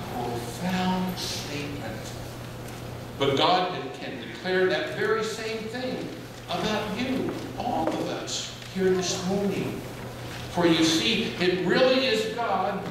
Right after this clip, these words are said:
who makes you possible and me possible. To be sure, we help make each other possible, as we have said along the way. But even more, it is God's doing.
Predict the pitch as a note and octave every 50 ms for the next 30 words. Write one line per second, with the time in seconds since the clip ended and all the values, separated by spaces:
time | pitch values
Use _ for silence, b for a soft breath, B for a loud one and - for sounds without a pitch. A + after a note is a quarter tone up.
0 | - - - - A3 A3 G#3 G3+ G3 G#3 A3 G#3+ - - - - - - - -
1 | - - - - - - - E3 F3+ A#3+ C4+ D4+ D#4+ E4 E4+ E4 D#4 - D#4+ -
2 | - - - - - - - - - - - - - - - - - - - -
3 | - - - - F#3+ G3+ G3+ G#3 G#3+ A3+ B3 C4+ C#4+ C4+ C4 C4 - - - -
4 | - - - - - - - - - B B B B B - F#3 F#3 - - -
5 | - - - F#3+ F#3 F#3 F3+ - - - - E3+ F3+ F3+ F3+ - G3+ G#3+ - E3
6 | F3 F3+ F3+ F3+ F3+ F#3 F3+ - - G3+ F3+ F3+ F3 - - E3+ D3+ C#3+ - -
7 | - - E3 F#3 D#3 D3+ D3+ D3+ D3+ - E3 E3 E3 E3 E3 D3 - - - G#3
8 | - F3+ F3 F3+ F3+ - D#3 D#3 D3+ D3+ D3 C3+ C3+ C3 - F#3+ F3+ - - C3+
9 | B2+ - - - - - - - - - - - - - C3+ C3+ C3+ - - -
10 | - - - - D3+ - - - - - - - - - - - - - - -
11 | - - - - - - - - D3 D3 D3+ D#3 D3+ - - - - - - F#3
12 | F#3+ F#3 F3+ F3+ F3+ F#3 - - - - - - - - - D3 D3 D3+ - -
13 | - F#2+ - - - -